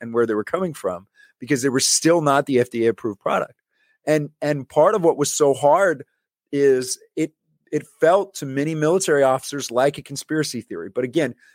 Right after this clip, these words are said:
because of what we were able to do with Mosley's case, a lot of military members came together. And so you had all of these military members, and this is what's fascinating. And again,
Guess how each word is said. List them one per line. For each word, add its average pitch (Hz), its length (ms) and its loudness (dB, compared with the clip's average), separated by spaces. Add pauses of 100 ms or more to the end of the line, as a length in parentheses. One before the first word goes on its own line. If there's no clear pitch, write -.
because 170 300 0
of 208 80 -2
what 185 140 4
we 180 100 4
were 175 80 4
able 160 160 0
to 143 80 -6
do 135 180 -2
with 139 120 -2
Mosley's 123 440 -2
case, 180 480 0 (500)
a 131 40 2
lot 139 480 4
of 170 80 2
military 160 440 0
members 131 300 -2
came 135 240 -4
together. 135 500 2
And 131 200 -6
so 147 160 -4
you 147 160 -2
had 165 180 -2 (140)
all 151 260 4
of 196 80 0
these 170 180 -2
military 165 460 0
members, 104 480 -6
and 131 140 -6
this 180 120 0
is 170 120 -6
what's 123 200 0
fascinating. 110 640 0
And 113 80 -6
again, 110 300 -2